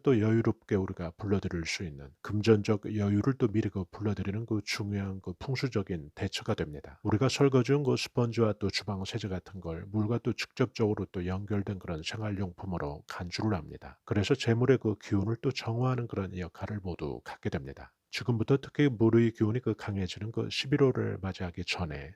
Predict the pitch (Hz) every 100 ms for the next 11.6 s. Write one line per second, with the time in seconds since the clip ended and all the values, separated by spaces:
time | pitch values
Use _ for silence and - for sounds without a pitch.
0 | - 110 - 104 131 127 107 101 95 -
1 | 98 95 - - 117 107 98 80 78 95
2 | - 117 120 120 98 95 92 - - 95
3 | 98 95 101 87 76 - - 110 123 120
4 | 117 123 147 127 123 123 107 107 110 107
5 | 101 98 - 92 - 98 95 90 87 -
6 | 95 95 113 107 - 135 - 123 - 95
7 | - 101 98 90 82 - 107 - - 82
8 | 76 - - 117 120 117 87 - - 73
9 | - _ _ 117 - 127 143 135 120 -
10 | - 120 113 107 110 - 98 113 107 92
11 | 101 87 - 90 80 73